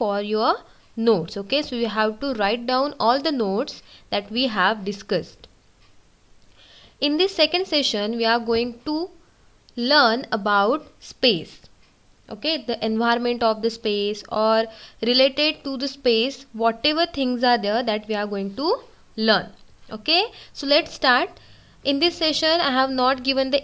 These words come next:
aim and the keywords because we are going to learn all the things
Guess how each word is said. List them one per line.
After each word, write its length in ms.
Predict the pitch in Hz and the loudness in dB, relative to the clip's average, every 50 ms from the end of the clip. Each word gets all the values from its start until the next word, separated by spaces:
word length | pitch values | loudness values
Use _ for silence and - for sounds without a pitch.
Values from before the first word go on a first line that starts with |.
| - | 2
aim 320 | 233 240 247 254 277 294 294 | 2 2 2 2 0 -2 -2
and 280 | - 220 220 220 220 208 | -2 -2 0 0 0 -2
the 60 | 220 | -4
keywords 840 | 214 - - 294 294 262 208 196 190 185 196 247 269 - - 214 196 | -4 -2 0 0 0 2 0 0 0 0 0 0 -2 -4 -8 -8 -8
because 540 | 226 220 226 - 240 254 294 339 349 339 269 | -8 -6 -2 0 2 4 4 2 2 0 -2
we 100 | 240 233 | 0 2
are 160 | 220 220 226 | 2 2 0
going 240 | 214 220 214 220 220 | 0 -2 -2 -2 -4
to 80 | 220 233 | -4 -4
learn 480 | 226 220 214 220 220 226 240 277 302 - | -4 -2 0 0 2 2 0 0 -4 -4
all 260 | - - 226 240 285 302 | -2 2 2 2 2 2
the 140 | 294 359 | -2 -6
things 600 | 359 - - 294 262 208 185 196 233 320 453 494 | -8 -6 -2 0 0 0 0 -2 -2 -2 -4 -4